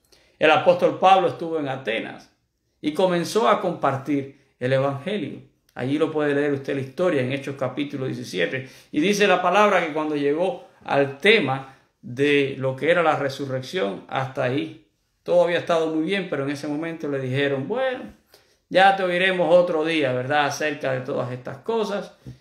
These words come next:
y se fueron. Dice la palabra que algunos creyeron, otros sencillamente aplazaron su decisión y otros se burlaron, ¿verdad? Eso es lo que siempre va a pasar. Cada vez que hablamos y compartimos acerca de Jesús,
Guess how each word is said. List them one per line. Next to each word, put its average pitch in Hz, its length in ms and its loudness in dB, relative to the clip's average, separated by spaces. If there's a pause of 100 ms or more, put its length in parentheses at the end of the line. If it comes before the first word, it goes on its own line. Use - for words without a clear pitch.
(120)
y 117 120 -8
se 113 180 -8
fueron. 127 520 2 (680)
Dice 139 240 -2
la 143 120 2
palabra 143 520 2
que 156 500 -6
algunos 131 540 -6
creyeron, 165 720 0 (260)
otros 165 360 2
sencillamente 156 640 -4
aplazaron 143 600 -2
su 135 160 -8
decisión 135 600 -4 (260)
y 127 160 0
otros 131 480 0 (280)
se - 340 -10
burlaron, 107 720 -10
¿verdad? 107 300 -12 (300)
Eso 208 360 0
es 160 60 -8
lo 151 120 -4
que 131 100 -8
siempre 135 520 -6
va 120 220 -4
a 120 120 -8
pasar. - 380 -12 (400)
Cada 147 260 4
vez 175 200 4
que - 560 -6
hablamos 156 600 2
y 151 40 -6
compartimos 131 920 -6
acerca 143 560 -4
de 123 60 0
Jesús, 156 480 -10